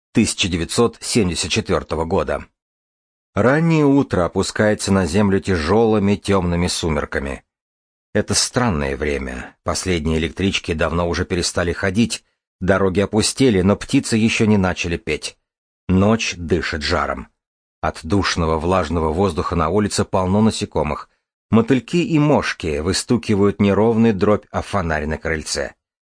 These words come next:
Где-то под потолком тонко пищит комар. Кирби лежит в кровати, поглаживая нейлоновую гриву лошадки,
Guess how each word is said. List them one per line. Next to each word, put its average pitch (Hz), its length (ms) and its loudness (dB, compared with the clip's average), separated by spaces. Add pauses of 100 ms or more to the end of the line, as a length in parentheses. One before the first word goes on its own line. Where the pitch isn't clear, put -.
(180)
Где-то 85 420 -2
под - 200 -8
потолком 95 640 -2 (200)
тонко 113 340 2
пищит - 560 -4
комар. 92 600 -6 (640)
Кирби 135 380 4
лежит 117 340 2
в - 80 -12
кровати, 110 540 0
поглаживая 92 640 0
нейлоновую 92 720 2
гриву 95 280 0
лошадки, 107 720 -2